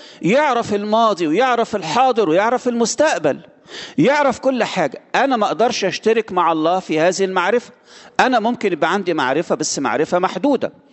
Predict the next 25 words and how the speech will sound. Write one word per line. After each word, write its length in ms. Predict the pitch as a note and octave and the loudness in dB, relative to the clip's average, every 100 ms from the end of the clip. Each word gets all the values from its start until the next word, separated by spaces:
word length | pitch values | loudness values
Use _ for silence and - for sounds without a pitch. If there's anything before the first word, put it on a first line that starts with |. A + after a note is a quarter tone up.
| - - - - | -20 -16 -16 -2
يبقى 400 | F3+ A#3+ - A3+ | 0 0 0 -2
في 220 | B3 D#4+ | 0 -2
بعض 380 | C4+ D#4 C#4+ G3 | 2 2 2 0
الأمور 540 | G3+ F#3+ G3+ B3+ B3 - A#3+ | -2 -2 0 0 0 -2 -2
أنا 240 | D#4 B3 | 0 2
لا 280 | A#3+ C#4+ A3+ | 2 2 0
أستطيع 600 | - - F#3+ A3 A#3 F#3 | -4 -2 -2 0 -2 0
أن 120 | E3+ | 0
أنا 220 | G#3+ F#3+ | 2 2
أشترك 360 | D#3 - G3+ - | 0 0 0 0
فيها 200 | G3 F3 | 0 0
مع 200 | D#3 B2 | 2 0
الله، 300 | A2+ G#2 G2 _ _ _ - - - | -2 -4 -6 _ _ _ -20 -20 -6
زي 300 | G#3 C#4 C#4+ | 2 2 2
صفة 340 | - C4 G#3+ G3+ | 0 -2 -2 -2
الأزلية 760 | F3 D#3+ C#3+ D3 D#3 G3 B3+ C4+ - - - - | 0 0 0 2 2 2 0 -2 -18 -20 -20 -2
دي 100 | F3+ | -2
بتاعت 340 | - C4+ C#4 | 0 0 2
ربنا، 380 | C4+ A#3+ D#4+ F#3+ - _ - - - | -2 0 -2 -2 -12 _ -20 -18 -6
زي 300 | C4 A#3 D4+ | 0 2 2
صفة 340 | C4 D3 F#3+ A3 | 0 -2 -2 0
الوجود 460 | G3 F3 E3+ G#3 C#4+ | 0 0 0 0 -2
في 140 | - | -2
كل 320 | F3+ A3 G3 E3 | -2 0 0 -2
مكان 500 | D3 - F3+ G3 | -2 0 0 -2